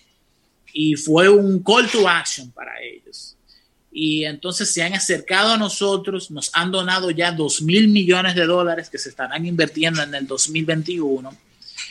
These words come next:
Y les voy a decir mi verdad, lo que yo entiendo.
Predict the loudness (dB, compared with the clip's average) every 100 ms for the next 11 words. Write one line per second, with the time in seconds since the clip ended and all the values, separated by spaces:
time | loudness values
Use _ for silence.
0 | -16 2 4 6 6 4 4 4 2 0
1 | 0 0 0 -2 -4 -6 -6 -10 -8 -4
2 | 0 0 -2 -4 -4 -6 -10